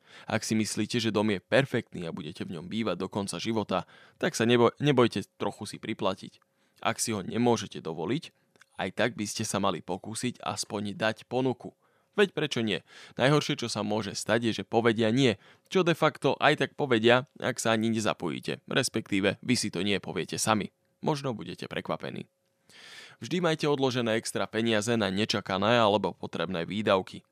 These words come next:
napríklad posudok. Dom si dajte prezrieť expertom, nekupujte iba srdcom. Vďaka odbornej inšpekcii dokážete napríklad aj upraviť cenu,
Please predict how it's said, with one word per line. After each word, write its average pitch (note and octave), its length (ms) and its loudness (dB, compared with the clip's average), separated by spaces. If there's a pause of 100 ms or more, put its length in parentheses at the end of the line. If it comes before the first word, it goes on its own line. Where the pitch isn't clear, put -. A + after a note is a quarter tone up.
(100)
napríklad E2+ 560 -6
posudok. A2+ 560 -4 (320)
Dom B2 320 6
si D3 160 0
dajte B2+ 320 2
prezrieť G#2 560 -4
expertom, G2+ 640 -4 (160)
nekupujte - 640 -4
iba E2+ 160 -6
srdcom. G#2+ 480 -2 (400)
Vďaka A#2 320 0
odbornej A#2+ 560 2
inšpekcii A#2 480 -6
dokážete A2 480 -2
napríklad G2+ 640 -6
aj A2 80 -4
upraviť A2+ 400 -2
cenu, B2 320 -4